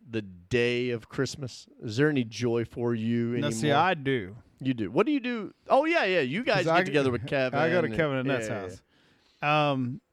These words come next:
Speaker 2: so growing up, and we'll talk about this in next week's episode,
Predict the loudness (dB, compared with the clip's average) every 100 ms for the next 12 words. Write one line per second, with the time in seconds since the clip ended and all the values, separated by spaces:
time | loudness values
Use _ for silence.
0 | _ _ -12 0 2 4 2 2 0 0
1 | 0 2 2 0 0 0 -4 _ _ _
2 | _ -20 -20 _ _ -8 -4 -2 0 -2
3 | -2 -4 -4 -6 -8 -10 -16 -10 -6 -4
4 | -4 -8 -12 -10 -12 -10 -8 -6 -8